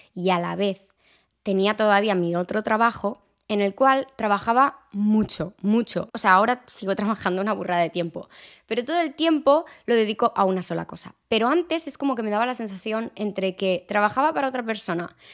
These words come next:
y luego trabajaba para mí, era como, "Vale, ¿y dónde está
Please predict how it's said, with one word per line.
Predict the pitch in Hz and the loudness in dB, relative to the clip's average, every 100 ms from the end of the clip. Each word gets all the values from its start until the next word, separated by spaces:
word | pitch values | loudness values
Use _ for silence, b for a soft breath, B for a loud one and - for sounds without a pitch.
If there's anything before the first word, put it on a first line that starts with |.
| B B B | B B B
y | 240 | 2
luego | 254 220 | 4 4
trabajaba | 208 196 202 240 269 | 4 2 2 0 0
para | 262 262 | 0 0
mí, | 254 269 - | -2 -2 -2
era | 277 | -2
como, | 269 240 202 196 - - | 0 2 2 2 -2 -2
"Vale, | 202 185 - | 0 2 0
¿y | 220 | -4
dónde | 220 233 254 | -2 0 0
está | 262 254 269 - | -2 -2 -2 -4